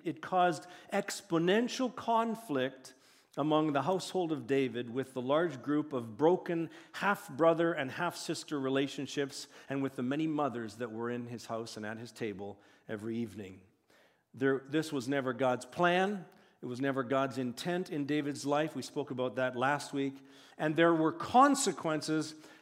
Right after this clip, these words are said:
to David's sin, not just this sin of adultery and murder that he committed, but this sin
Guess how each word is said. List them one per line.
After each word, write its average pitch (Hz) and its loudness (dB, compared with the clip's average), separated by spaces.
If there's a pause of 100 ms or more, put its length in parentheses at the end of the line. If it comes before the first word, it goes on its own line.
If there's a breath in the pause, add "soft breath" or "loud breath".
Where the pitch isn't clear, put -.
to 160 -2
David's 151 2
sin, 156 0
not 180 2
just 185 0
this 175 2
sin 180 0
of 147 2
adultery 151 4
and 143 2
murder 165 6
that 131 0
he 131 0
committed, 139 0
but 143 -2
this 151 -2
sin 214 0